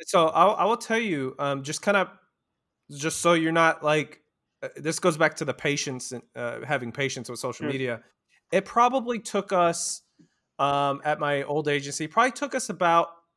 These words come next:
Speaker 1: eighteen months, two years of constant, consistent social content before we started getting,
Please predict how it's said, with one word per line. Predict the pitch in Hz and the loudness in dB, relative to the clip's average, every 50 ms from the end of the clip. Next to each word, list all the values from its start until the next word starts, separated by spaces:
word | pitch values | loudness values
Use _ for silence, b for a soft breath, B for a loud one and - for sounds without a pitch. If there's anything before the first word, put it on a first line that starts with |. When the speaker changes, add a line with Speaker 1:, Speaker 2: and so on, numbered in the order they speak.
| _ _ _ _ - | _ _ _ _ -8
Speaker 1:
eighteen | - 156 160 156 _ _ - - 190 180 180 185 185 | -6 -6 -6 -6 _ _ -12 -8 -6 -6 -4 -4 -2
months, | 180 180 190 214 202 - - - - - - _ | 0 0 0 0 -2 -6 -10 -10 -10 -10 -12 _
two | - - - 208 | -16 -10 -8 -6
years | 202 185 185 185 180 185 202 214 226 220 - _ - | -6 -4 -2 -2 0 0 0 -2 -4 -6 -10 _ 0
of | 156 156 151 151 - - _ - | 2 2 2 0 -6 -16 _ -16
constant, | - - - 151 147 156 156 - - - - 170 165 160 - - _ _ _ | -14 -4 0 2 2 2 2 -2 -8 -4 -2 -2 -2 -2 -4 -8 _ _ _
consistent | - - 147 135 - - 156 147 - - - 160 156 151 151 - _ _ _ _ _ _ _ _ _ _ _ _ _ _ _ _ | -10 -10 -8 -8 -6 -6 -4 -4 -4 -4 -2 -2 -2 -2 -4 -6 _ _ _ _ _ _ _ _ _ _ _ _ _ _ _ _
social | - - - 151 143 147 147 - - 151 147 147 | -10 -4 0 2 2 2 0 -2 -2 0 -2 -2
content | 147 - - 143 135 143 156 - - 196 208 220 - _ _ _ _ _ _ _ _ _ _ 143 | -4 -4 -2 -2 -2 -2 -2 -4 -4 -4 -4 -4 -6 _ _ _ _ _ _ _ _ _ _ -6
before | 143 143 - - 156 156 160 165 | -6 -6 -4 -2 0 2 2 2
we | 160 165 156 151 | 0 -2 -2 -4
started | 156 - - - 143 139 139 143 147 139 143 127 | -4 -8 -8 0 2 2 2 2 0 -4 -6 -2
getting, | 139 135 131 135 131 131 123 123 123 | 0 0 0 2 0 -2 -4 -6 -12